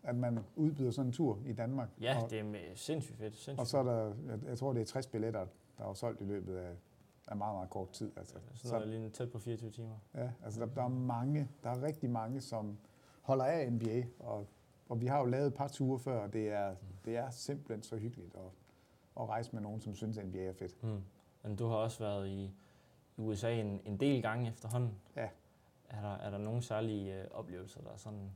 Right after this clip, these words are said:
Speaker 2: skiller sig ud i minder?
Speaker 1: Der er masser. Altså, der er,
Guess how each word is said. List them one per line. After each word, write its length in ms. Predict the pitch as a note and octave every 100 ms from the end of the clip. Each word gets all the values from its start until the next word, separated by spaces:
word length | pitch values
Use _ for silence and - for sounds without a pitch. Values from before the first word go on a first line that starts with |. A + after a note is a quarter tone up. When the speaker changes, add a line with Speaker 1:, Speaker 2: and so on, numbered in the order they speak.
| - - - -
Speaker 2:
skiller 400 | - - A2 G2+
sig 140 | G2+ A2
ud 100 | G#2+
i 160 | G#2
minder? 240 | A2 A2+ A#2 C3 A#2+ B2+ - A#3 - A#3 F3+
Speaker 1:
Der 60 | C3
er 100 | C3
masser. 520 | C#3 C3+ B2+ - F2+ - -
Altså, 220 | G2+ A2
der 120 | G2+
er, 100 | A2+